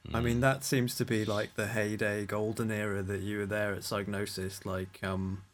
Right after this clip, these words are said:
Speaker 1: so many games, and also that crossover from the next generation of consoles that came after,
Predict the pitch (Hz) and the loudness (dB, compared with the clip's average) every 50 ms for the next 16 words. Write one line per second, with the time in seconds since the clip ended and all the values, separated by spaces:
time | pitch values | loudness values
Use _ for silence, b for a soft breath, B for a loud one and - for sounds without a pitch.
0 | _ _ _ _ _ _ _ _ _ - - - 135 120 113 107 110 104 101 104 | _ _ _ _ _ _ _ _ _ -2 4 6 6 6 6 6 4 2 2 4
1 | 101 120 113 107 107 107 - - 123 127 123 123 127 127 - 139 120 117 123 - | 4 4 4 4 2 -2 0 0 2 4 4 4 4 4 4 4 4 4 2 0
2 | - - 127 123 127 - 123 110 110 107 104 113 107 - - 120 104 104 107 104 | 2 2 2 2 4 2 2 2 2 2 0 -2 -2 -2 -2 -2 -2 0 -2 -2
3 | 104 107 104 107 113 104 95 - - - 127 110 107 107 110 113 113 117 - - | -2 -2 0 0 0 -2 -2 -4 -2 0 0 0 2 2 2 2 2 2 2 0
4 | 123 113 110 - - 123 117 113 - - 107 107 107 104 - - - - - 123 | -2 -4 -4 -2 -2 -2 -2 -2 -2 -2 0 -2 -2 -2 -4 -8 -6 -4 -2 -2
5 | 107 110 110 104 101 - - - 117 110 107 101 | 0 0 0 -2 -2 -4 -6 -4 -4 -2 -2 -4